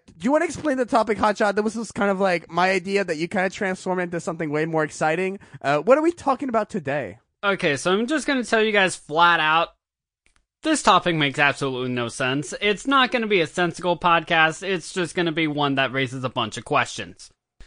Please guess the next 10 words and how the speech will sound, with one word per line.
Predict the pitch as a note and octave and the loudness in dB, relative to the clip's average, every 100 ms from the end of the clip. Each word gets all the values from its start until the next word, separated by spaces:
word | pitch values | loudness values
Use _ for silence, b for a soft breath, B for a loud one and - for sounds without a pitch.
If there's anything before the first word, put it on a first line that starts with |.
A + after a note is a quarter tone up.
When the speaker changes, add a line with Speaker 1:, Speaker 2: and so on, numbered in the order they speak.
| b _ - | b _ -8
Speaker 2:
So, | - A3+ A3 G#3+ - | 2 6 6 4 0
Jaden | F3+ A#3+ C4+ D4 | 0 4 6 4
and | C4+ A#3+ | 2 4
I | A3 | 4
were | G3+ | 4
talking, | F3+ F#3 E3 E3+ E3 E3 E3 - | 4 2 2 0 0 0 -2 -2
and | D#3+ E3 D#3 D#3 D3+ D3 - | 0 2 2 0 0 -2 -4
we | F3+ A3 | -4 -4
thought, | - G#3 F#3+ F#3 F3+ - _ - - F3 | 0 4 6 4 2 -6 _ -20 -10 -4
who | D3+ D#4+ G4 G4+ G4+ | 2 4 6 6 4